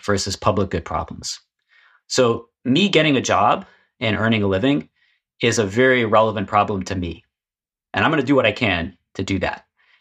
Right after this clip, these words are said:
And I may not do it, you know, I may face constraints that make it hard, or I may make mistakes or not understand certain things, all of that sort of thing. But, like,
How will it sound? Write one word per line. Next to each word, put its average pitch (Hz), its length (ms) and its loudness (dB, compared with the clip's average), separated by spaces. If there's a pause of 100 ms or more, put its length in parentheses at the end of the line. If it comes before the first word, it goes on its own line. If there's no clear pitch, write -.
(300)
And 110 280 2
I 156 40 4
may 196 120 2
not 165 180 2
do 127 140 4
it, 110 60 -4
you - 40 -4
know, 110 80 0
I - 20 0
may 117 120 0
face 113 200 0
constraints 139 500 0
that - 100 -6
make 107 160 -2
it 104 40 -2
hard, 120 440 2
or 95 80 -2
I - 20 -4
may 95 160 -2
make 95 180 -4
mistakes 117 480 0
or 101 40 -4
not 90 180 -2
understand 107 460 -2
certain 98 240 -2
things, 95 320 -4
all 98 120 4
of 92 60 -2
that 85 140 -6
sort 92 160 -8
of 82 60 -12
thing. - 280 -14 (320)
But, 151 80 2
like, 123 240 0